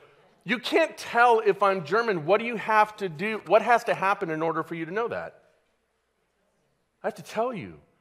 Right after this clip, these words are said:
Or you have to go to Oktoberfest with me or something. We have to do something German. I have to show you my lineage.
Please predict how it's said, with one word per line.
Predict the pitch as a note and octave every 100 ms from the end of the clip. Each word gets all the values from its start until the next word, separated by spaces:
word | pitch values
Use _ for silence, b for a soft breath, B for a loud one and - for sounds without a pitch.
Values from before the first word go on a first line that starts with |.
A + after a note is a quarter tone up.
| _ _
Or | E3+
you | G#3+
have | A3
to |
go | F#3+
to | G#3+
Oktoberfest | G3+ F#3 F3+ - G#3 G3 - B2+ -
with | B2
me | B2 A2+
or | A2
something. | A#3 D4 E3 G#2+
We | A2+
have | A3 B3+
to | G#3
do | A3 A#3+ B B _
something | C4 C#4 C4+ A3
German. | D#3+ C#4 D#4 C#3 E2+ - b b b
I | -
have | A3+
to | B3
show | - B3+
you | C4 B3
my | A#3
lineage. | A3+ A3+ C4+ D4 B3 C#3 F2+ F2+ -